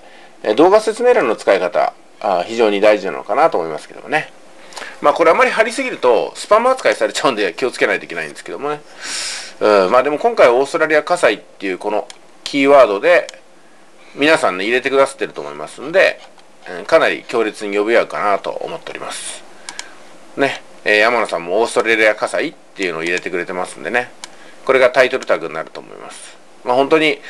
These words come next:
テレビの地上波のメディアのね、あの、エスイーオーにはかなわないですけども、アクセスが高いところがやっぱりエスイーオー効果をよく生みますからね。まあ、本日は以上かなと思います。本当にね、あの、天野さんも動画の方ありがとうございました。あとはこれを拡散希望というよりも、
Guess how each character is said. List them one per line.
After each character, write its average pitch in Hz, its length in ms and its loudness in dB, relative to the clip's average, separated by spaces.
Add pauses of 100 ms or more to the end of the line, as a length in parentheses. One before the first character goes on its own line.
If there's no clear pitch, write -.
(220)
テ 190 120 2
レ 208 60 2
ビ 151 120 0
の 90 240 -4 (120)
地 - 120 -10
上 214 140 4
波 180 80 0
の 113 100 0
メ 101 140 -4
デ 101 80 -4
ィ 104 100 4
ア - 20 4
の 101 100 -4
ね、 110 240 -4 (140)
あ 101 60 -8
の、 98 160 -4
エ 110 60 0
ス 127 160 -6
イ 127 40 0
ー 127 60 2
オ - 20 2
ー 101 40 -2
に 82 60 -4
は 76 80 -6
か 98 140 -2
な 107 100 2
わ 120 60 2
な 92 80 0
い - 40 -4
で 67 60 -12
す - 80 -16
け - 80 -8
ど 78 100 -8
も、 85 280 -4
ア 123 60 2
ク - 100 -10
セ 165 140 0
ス 165 260 0
が 165 280 4 (200)
高 165 240 0
い 190 60 2
と 180 100 -4
こ 185 80 -2
ろ 208 100 0
が 147 240 4 (320)
や 110 80 -6
っ - 20 -20
ぱ 104 80 -6
り 95 80 -6 (220)
エ 123 60 -4
ス 127 140 -4
イ 127 40 2
ー 127 40 2
オ 107 40 -2
ー - 20 -16
効 120 120 0
果 87 120 0
を 82 40 2
よ 101 160 0
く 95 120 -6
生 90 220 -6
み 95 80 -6
ま 98 120 -4
す - 60 -14
か - 100 -8
ら - 80 -10
ね。 113 240 -4 (840)
ま 180 80 4
あ、 - 20 -8
本 262 200 2
日 160 320 -6
は 156 200 8
以 156 80 -4
上 131 220 -2
か 101 140 -6
な 120 140 0
と 120 100 -6
思 95 100 -4
い - 20 -4
ま 101 140 -4
す。 - 200 -12
本 156 140 -2
当 170 80 2
に 165 60 2
ね、 151 160 0
あ 120 100 0
の、 104 300 2
天 117 120 2
野 104 60 -4
さ 98 120 -4
ん 85 40 -2
も 85 80 -6
動 95 160 -2
画 95 80 0
の 98 100 0
方 92 220 -4 (240)
あ - 40 0
り 104 80 -2
が 104 60 -2
と 92 80 -8
う 87 40 -6
ご 82 40 -6
ざ 82 60 -2
い 87 40 -2
ま 92 60 -6
し - 40 -10
た。 120 100 4
あ 214 60 6
と 220 80 2
は 170 120 8
こ - 140 -2
れ 135 100 2
を 143 120 2
拡 - 240 -4
散 208 220 0
希 208 120 -8
望 196 160 0
と 185 120 -2
い 175 40 2
う - 40 0
よ 113 60 -2
り 98 40 -8
も、 110 360 2